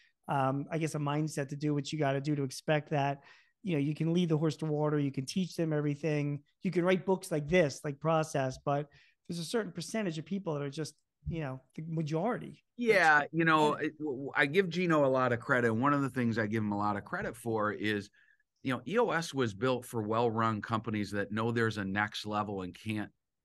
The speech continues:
Speaker 2: uh, figure out a way to get there themselves or are
Speaker 1: I got it.
Speaker 2: struggling more to get there. We don't really work with the kind of clients Gordon, you know, took on that were on the
Speaker 1: Yeah.
Speaker 2: verge of collapse. I,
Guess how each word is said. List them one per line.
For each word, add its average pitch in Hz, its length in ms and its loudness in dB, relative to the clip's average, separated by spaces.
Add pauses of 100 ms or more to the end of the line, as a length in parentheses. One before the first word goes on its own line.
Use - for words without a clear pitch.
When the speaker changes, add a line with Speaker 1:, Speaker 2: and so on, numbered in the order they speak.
(100)
Speaker 2:
uh, 98 100 -6
figure 107 320 0
out 95 140 0
a 92 40 -6
way 95 200 -4
to 90 80 -8
get 95 260 -6
there 90 200 -4
themselves 90 720 -6
or 87 120 -10
are 85 60 -8 (120)
Speaker 1:
I - 60 -10
got 104 220 -2
it. 104 40 -6
Speaker 2:
struggling 92 220 -12 (340)
more 98 260 0
to 92 80 -2
get 104 220 -4
there. 98 200 -4 (360)
We 147 120 2
don't 190 200 -2
really 120 440 4
work 104 380 -2
with 107 200 -4
the 104 120 -8 (100)
kind 107 260 0
of 95 80 -4 (160)
clients 104 560 -2
Gordon, 95 560 -4 (640)
you 113 100 0
know, 98 100 0
took 110 240 -4
on 104 180 2
that 98 80 -2
were 98 120 -2
on 104 160 0
the 90 80 -4 (120)
Speaker 1:
Yeah. - 0 -
Speaker 2:
verge 104 260 0
of 98 80 -6 (180)
collapse. 101 720 -2
I, 110 120 2